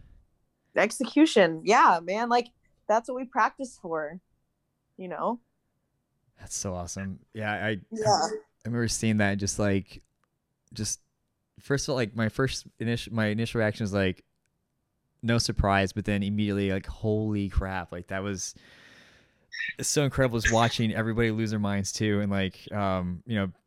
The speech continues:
Speaker 2: being in my apartment, just losing my crap out here. I wonder if my neighbors
Speaker 1: <laughs>
Speaker 2: wondered what, what was going on. Um, but just such an incredible, incredible thing to watch. Um, that's something I can watch over and over and over again, um,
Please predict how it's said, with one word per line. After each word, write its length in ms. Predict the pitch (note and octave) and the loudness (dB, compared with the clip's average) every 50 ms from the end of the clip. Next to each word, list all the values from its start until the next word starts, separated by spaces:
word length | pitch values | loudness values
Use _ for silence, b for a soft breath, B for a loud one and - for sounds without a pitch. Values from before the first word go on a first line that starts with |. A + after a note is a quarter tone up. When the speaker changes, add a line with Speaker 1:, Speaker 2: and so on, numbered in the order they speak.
| _ | _
Speaker 2:
being 520 | G#2 G#2+ G#2+ G#2 G#2 G#2 G2+ G2 G2 G2 G2 - _ _ _ - | -4 -2 0 0 2 2 2 0 -2 -4 -8 -14 _ _ _ -6
in 100 | A2 G#2+ | -2 -2
my 100 | G#2 G2 | 0 2
apartment, 360 | - - G#2 G2 G2 G2+ F#2+ | 2 2 2 2 0 -2 -4
just 140 | F#2+ F2+ G2 | -6 -6 -6
losing 200 | G2+ G2 F#2+ F#2+ | -6 -4 -4 -4
my 100 | F#2 F#2 | -4 -4
crap 280 | - - G2+ F#2+ F#2 | -2 -2 -2 0 0
out 140 | G2+ F#2 F#2 | -2 -2 -2
here. 300 | G2+ F#2 F2+ F2+ F2+ F2+ | -2 0 0 0 -2 -2
I 40 | F#2+ | -4
wonder 380 | F#2+ G2 G2 F#2+ F#2+ F#2+ F#2 - | -4 -2 -2 0 0 -2 -2 -4
if 80 | F#2+ G2 | -6 -6
my 100 | G#2 F#2+ | -4 -2
neighbors 320 | G2 F#2+ F#2+ G#2+ - - | 0 2 4 4 4 4
Speaker 1:
<laughs> 0 | |
Speaker 2:
wondered 320 | G2+ G2 G2 G2 F#2 F2+ - | 2 0 0 0 -2 -2 -4
what, 120 | G2 G2+ - | -6 -8 -8
what 180 | - G2 G2+ F#2+ | -8 -6 -6 -4
was 120 | F#2+ F#2+ | -6 -6
going 240 | - G#2 G2+ F#2+ F#2+ | -4 -2 -2 0 0
on. 340 | G2 F#2+ F#2+ F#2 F#2 F#2+ F#2 - - - | 0 -2 -2 -2 -2 -4 -6 -10 -12 -8
Um, 440 | G2+ F#2+ F#2 F2+ F2 F2 F2 F#2 - b b b b b b b b b b b b b b _ _ _ _ _ | -6 -6 -4 -6 -6 -8 -12 -14 -18 b b b b b b b b b b b b b b _ _ _ _ _
but 280 | - A2+ G#2+ F#2+ - G2+ | -4 -4 -4 -4 -6 -6
just 340 | A2+ B2 A2 - - - - _ _ _ _ _ _ - - A2 | -4 -4 -2 -2 -6 -8 -10 _ _ _ _ _ _ -18 -10 -8
such 200 | - - E3 D#3+ | -8 -6 -6 -6
an 140 | C3 A2+ G2+ | -6 -6 -6
incredible, 600 | A2 A2 - - A#2+ A#2 A2+ G2+ G2 F#2 E2+ - _ _ | -8 -6 -4 -2 -2 -2 -2 -4 -6 -8 -8 -12 _ _
incredible 240 | - - A#2 G#2+ G2 | -10 -8 -6 -6 -4
thing 160 | - G#2 G2 | -2 -2 -2
to 60 | F#2 | -2
watch. 500 | F2 F#2 F#2+ F#2 F2+ F2 - - - - - | -2 -2 -2 -2 -2 -4 -6 -10 -12 -12 -12
Um, 420 | G2+ F#2+ F#2 F2+ F2 E2 E2 D#2 - - - - - - - - | -10 -8 -6 -6 -6 -6 -6 -8 -8 -12 -16 -18 -20 -20 -16 -10
that's 140 | - G#2+ - | -8 -8 -6
something 160 | A#2 A2+ G#2 | -4 -2 -2
I 40 | G2+ | -2
can 120 | G2 G#2+ | -2 -2
watch 240 | G2 F#2+ F#2 F2+ - | -2 -2 -2 -2 -2
over 120 | G2+ F#2 F#2 | -4 -4 -2
and 80 | F#2 | -2
over 140 | F#2 F2+ F#2 | -2 -2 -2
and 80 | F#2 F2+ | -2 -2
over 160 | F2+ F#2 F#2 | -2 -2 -2
again, 420 | F#2 F2 F2+ F2+ F2+ F2+ F2+ F2+ F#2 B B B - | -4 -2 -2 -2 -2 -2 -4 -4 -6 B B B -10
um, 500 | F#2 F2+ F2+ F2+ F2+ F2 F2 E2+ E2 | -8 -6 -4 -4 -6 -6 -6 -8 -10